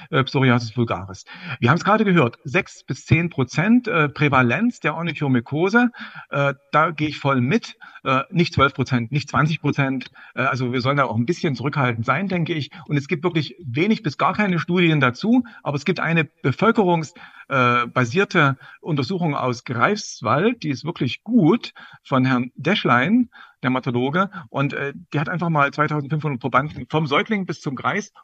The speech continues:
untersucht und dann auch noch la-, laborgesichert quasi festgelegt, die Patienten haben eine Onychomykose. Und das waren sechs Komma fünf Prozent. Und das ist eine hohe Zahl. Äh, ich habe das mal zurückgerechnet auf unsere Bevölkerung in Deutschland,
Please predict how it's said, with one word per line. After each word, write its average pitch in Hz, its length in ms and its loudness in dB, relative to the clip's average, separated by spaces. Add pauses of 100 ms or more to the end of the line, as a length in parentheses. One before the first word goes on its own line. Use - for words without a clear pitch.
untersucht 180 500 -4
und 139 120 -2
dann 165 120 0
auch 160 140 -4
noch 160 220 -6 (360)
la-, - 240 -8
laborgesichert 139 800 0
quasi 117 300 -10
festgelegt, 139 500 -2 (180)
die 185 60 0
Patienten 156 420 0
haben 151 140 2
eine 139 240 -2
Onychomykose. 147 800 0 (200)
Und 127 120 -4
das 131 80 -2
waren 143 280 0
sechs 139 340 0
Komma 180 180 0
fünf 147 220 -8
Prozent. 98 380 -6 (240)
Und 120 120 -6
das 120 120 -2
ist 143 120 -6
eine 143 160 0
hohe 165 400 2 (140)
Zahl. 135 400 2 (240)
Äh, 117 160 -2
ich - 80 -4
habe 165 80 -4
das 165 100 -2
mal 131 300 4
zurückgerechnet 131 800 0 (260)
auf 131 280 -2
unsere 151 420 2
Bevölkerung 139 540 2
in 117 80 0
Deutschland, 165 480 0